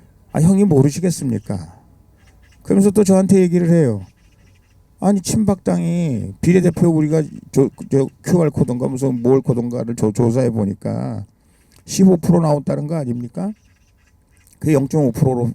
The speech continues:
바뀌었다는 거죠. 아니, 근데 왜 친박신당이 가만히 있습니까?"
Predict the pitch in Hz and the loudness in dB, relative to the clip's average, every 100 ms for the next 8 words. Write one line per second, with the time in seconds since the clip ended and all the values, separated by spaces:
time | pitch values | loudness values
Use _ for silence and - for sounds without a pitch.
0 | - 110 120 107 110 104 90 120 170 - | -8 -6 -6 -4 -4 -4 -4 -4 -6 -8
1 | _ _ _ _ _ _ _ _ _ _ | _ _ _ _ _ _ _ _ _ _
2 | _ - 202 202 202 202 190 185 214 190 | _ 0 2 4 4 6 4 4 0 -2
3 | 175 180 170 170 143 143 123 - 110 104 | -2 -4 -4 -2 -4 -2 -4 -4 -6 -6
4 | - 104 95 - | -6 -8 -8 -14